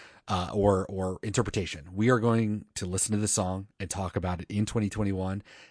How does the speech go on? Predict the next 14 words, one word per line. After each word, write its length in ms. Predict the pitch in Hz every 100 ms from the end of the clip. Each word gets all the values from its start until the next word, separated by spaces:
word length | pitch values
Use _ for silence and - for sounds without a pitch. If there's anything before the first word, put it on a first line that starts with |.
| _
as 160 | - 90
a 60 | 82
Bob 160 | 90
Dylan 240 | 131 160 147
fan 260 | 147 139
and 180 | 117 95
as 140 | 95
somebody 240 | - 95 92
who 140 | 90
knows 200 | 87 87
nothing 200 | 87 87
about 240 | 85 87 85
Bob 180 | 87
Dylan, 300 | 80 87 85